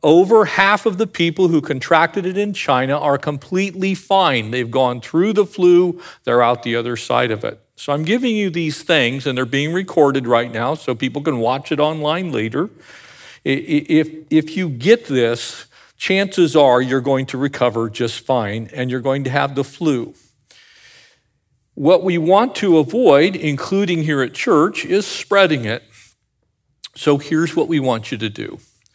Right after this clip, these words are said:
If you or someone in your family is experiencing flu-like symptoms, that means you have a cough that is deep and pervasive. That means you have a fever.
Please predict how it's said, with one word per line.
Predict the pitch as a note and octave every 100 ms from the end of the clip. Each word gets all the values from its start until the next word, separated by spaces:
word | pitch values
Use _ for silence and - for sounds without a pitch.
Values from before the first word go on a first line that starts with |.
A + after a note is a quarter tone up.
| _ - - _ _
If | C#3+ F#3 F#3 D3+
you | E3+ F3 G#3 C#4+ - -
or | - B2+
someone | - C#3 C3 B2+
in |
your | B2 A#2+
family | A2+ A2 B2 E3 A#3 F#3+
is | - B2+
experiencing | B2+ - - C3+ C3+ C3+ D#3+
flu-like | - F3 F#3 F3+ F3+
symptoms, | - B3 C4 A#2 A2 - -
that | A#2+
means | B2 C#3 D3
you | E3 C#3+
have | D#3+ F3
a | F#3
cough | - B2 C#3 G3+ - _ _ _ _ _
that | C3+ B2
is | A2+
deep | A2+ B2+ C#3+
and | C#3+ A#2+
pervasive. | C3 A#2 - - F#3+ E3+
That | D3 E3
means | F3 F#3
you | F#3+
have | F3+ F#3+
a | G3
fever. | F#3+ - A#3+ F#3+ B2 A2